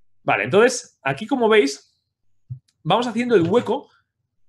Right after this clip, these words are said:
de lo que es el trapecio. Es como un triángulo invertido. ¿Lo veis ahí? Como ese triángulo. Intento marcar las formas de forma lo más visual posible, ¿ok? Y aquí vamos a marcar un poco el externo.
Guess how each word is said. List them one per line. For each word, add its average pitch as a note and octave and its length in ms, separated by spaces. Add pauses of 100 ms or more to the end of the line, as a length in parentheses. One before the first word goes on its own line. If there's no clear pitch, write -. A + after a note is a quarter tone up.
(180)
de D3 100
lo D3+ 100
que E3+ 100
es - 360 (460)
el C#3+ 160
trapecio. C3+ 560
Es G3+ 100
como B3 160
un C4 140
triángulo E3+ 420
invertido. C3 520 (340)
¿Lo C3+ 80
veis G#3 180
ahí? A#3+ 300
Como E3 180
ese F#3+ 140
triángulo. G3 460 (240)
Intento F#3 300
marcar A3 320
las G#3 200
formas A3+ 480 (400)
de C#3 100
forma G3+ 540 (100)
lo D3 160
más E3+ 160
visual F3 320
posible, F#3 640
¿ok? C3 160 (1080)
Y C4 160
aquí G#3 320
vamos A#3+ 200
a B3 40
marcar G#3+ 280
un A3+ 60
poco A#3 160
el G3 80
externo. C#3+ 580